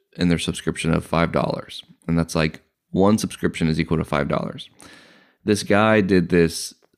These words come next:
marathon of streaming where every time somebody subscribed to him, time would be added to this little timer and the stream would keep going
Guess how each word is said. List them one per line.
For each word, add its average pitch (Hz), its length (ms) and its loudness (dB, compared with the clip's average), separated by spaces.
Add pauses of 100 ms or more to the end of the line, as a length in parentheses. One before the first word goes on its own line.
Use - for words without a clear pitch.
marathon 95 840 0 (140)
of 82 280 -2
streaming 85 720 2
where 85 420 2
every 92 200 0
time 90 200 0
somebody 87 280 0
subscribed - 460 -4
to 87 80 0
him, 82 420 -2 (260)
time 98 320 -2
would 87 140 0
be 82 160 -2
added 87 400 -2
to 82 180 -4
this 78 180 -6
little 76 160 -2
timer 92 380 0
and 98 140 -2
the 87 40 2
stream 98 280 -2
would 92 120 0
keep - 220 -4
going 78 420 -2